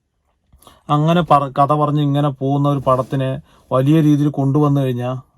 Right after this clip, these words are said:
ആ പടത്തിന്റെ എന്തെങ്കിലും രീതിയിലൊരു ഡിഫാൾട്ട് വന്നു കഴിഞ്ഞാ ആ പടത്തിന് മൊത്തത്തിലൊരു മോശമായിട്ട് ചിത്രീകരിക്കും. ഏറ്റവും വലിയൊരു ഉദാഹരണമാണ് മലയക്കോട്ടെ വാലിബൻ എന്ന് പറഞ്ഞ സിനിമ. അത് ഏറ്റവും വലിയ പ്രശ്നം എന്താണെന്ന് വെച്ച് കഴിഞ്ഞാ ഇതിൽ അണിയറ പ്രവർത്തകരുടെ വായി തന്നെയാണ് ഇതിന്റെ ഏറ്റവും വലിയ പ്രശ്നം.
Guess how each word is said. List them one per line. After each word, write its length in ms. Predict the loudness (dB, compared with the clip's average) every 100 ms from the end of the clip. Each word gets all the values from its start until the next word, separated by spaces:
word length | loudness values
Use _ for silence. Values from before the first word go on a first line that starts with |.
| _ _ -8
ആ 80 |
പടത്തിന്റെ 600 | -2 0 0 -2 -4 -2 0
എന്തെങ്കിലും 720 | 0 2 2 2 2 2 2
രീതിയിലൊരു 380 | 2 2 0
ഡിഫാൾട്ട് 420 | -2 -2 -2 -2 -4
വന്നു 180 | -4
കഴിഞ്ഞാ 180 | -4 -6
ആ 20 |
പടത്തിന് 300 | -6 -6 -8
മൊത്തത്തിലൊരു 460 | -8 -8 -8 -6 -6
മോശമായിട്ട് 540 | -6 -8 -8 -10 -10
ചിത്രീകരിക്കും. 500 | -14 -10 -10 -10 -12 -16 -20 _ _ _ -20 _ -14
ഏറ്റവും 560 | -14 -6 4 6 8
വലിയൊരു 300 | 6 6 4
ഉദാഹരണമാണ് 760 | 4 4 4 2 0 0 -2 -6 -6
മലയക്കോട്ടെ 520 | -4 -4 -4 -6 -4
വാലിബൻ 400 | -2 -2 -4 -6
എന്ന് 160 | -6 -6
പറഞ്ഞ 260 | -8 -8 -10
സിനിമ. 260 | -12 -14 -16 _ _ _ _ _ _ _ _ _ _ _ -4
അത് 140 | 2 4
ഏറ്റവും 500 | 4 2 0 2 4
വലിയ 360 | 4 4 4 4
പ്രശ്നം 280 | 0 2 2
എന്താണെന്ന് 220 | 4 2
വെച്ച് 140 | 2
കഴിഞ്ഞാ 260 | 2 2 0 -2 -8 _ _ -2
ഇതിൽ 140 | 2
അണിയറ 320 | 4 2 0
പ്രവർത്തകരുടെ 560 | 2 2 2 0 0 0
വായി 340 | 2 4 2
തന്നെയാണ് 340 | 2 0 2 0
ഇതിന്റെ 180 | 0
ഏറ്റവും 240 | -2 -2 -2
വലിയ 140 | -2
പ്രശ്നം. 340 | -4 -8 -14